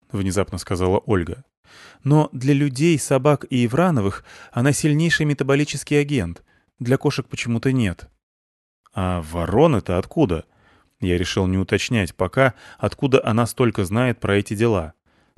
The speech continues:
Похоже, тут все знают больше, чем я. «Прилетели», констатировал очевидное майор.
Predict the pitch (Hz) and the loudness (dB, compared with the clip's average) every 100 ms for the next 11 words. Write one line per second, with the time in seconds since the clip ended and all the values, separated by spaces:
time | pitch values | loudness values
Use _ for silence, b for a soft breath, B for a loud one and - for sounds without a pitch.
0 | _ 110 147 127 139 127 - - - 131 | _ 4 4 4 -2 -6 -12 -12 0 0
1 | 87 98 92 85 104 120 98 - 98 92 | 2 0 -2 -2 -2 -2 -4 -4 -4 -4
2 | 76 - _ _ _ _ _ _ _ 87 | -6 -14 _ _ _ _ _ _ _ 0
3 | 92 156 165 110 92 131 - b b - | 2 2 4 2 4 0 -4 b b -8
4 | 110 - 104 - 95 87 92 - 95 87 | -8 0 0 2 0 0 -2 -2 -6 -4
5 | 90 90 104 98 78 - | -2 0 0 0 -4 -8